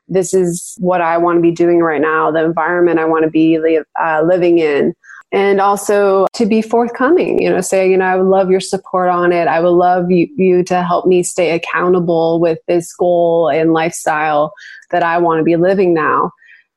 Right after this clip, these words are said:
And so, yeah, giving them a chance to show up for you is really important. Uh, I find that a lot of people, it's easy for us to give and be there for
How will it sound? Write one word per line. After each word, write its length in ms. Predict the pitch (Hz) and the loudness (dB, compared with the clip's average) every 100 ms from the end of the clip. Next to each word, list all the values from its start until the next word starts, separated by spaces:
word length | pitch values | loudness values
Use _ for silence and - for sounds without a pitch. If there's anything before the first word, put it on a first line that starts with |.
| 185 | -2
And 260 | 196 202 | 0 0
so, 500 | - 220 208 208 202 | 0 0 2 2 2
yeah, 300 | 190 233 233 | 2 2 0
giving 480 | 202 226 240 294 285 | 0 0 2 4 4
them 240 | 233 226 | 2 2
a 80 | 175 | 0
chance 880 | - - 247 269 190 143 - - - - | -4 -4 0 2 2 -2 -6 -12 -14 -4
to 80 | 185 | -4
show 420 | - 214 202 196 | -2 0 2 2
up 160 | 185 185 | 0 -2
for 80 | 185 | -2
you 300 | 170 - - | 0 0 0
is 220 | 180 175 | 0 0
really 240 | 196 190 175 | 2 2 2
important. 680 | 165 - 381 - - - - _ _ _ | 0 -2 -2 -2 -8 -14 -20 _ _ _
Uh, 140 | - 175 | -6 -2
I 160 | 190 196 | -2 -2
find 320 | 226 226 226 | -2 0 2
that 120 | 214 | 2
a 80 | 196 | 2
lot 260 | 196 208 | 2 0
of 100 | 226 | -2
people, 320 | 226 220 208 185 | 0 0 2 0
it's 200 | 185 - | -2 -2
easy 360 | 208 196 202 - | 0 0 -2 0
for 120 | 196 | -2
us 200 | 185 - | -2 -2
to 120 | 185 | -2
give 500 | 170 175 185 254 330 - - | 0 2 2 2 0 -2 -2
and 180 | 185 185 | 0 2
be 140 | 190 | 2
there 180 | 196 185 | 2 0
for 160 | 185 | -2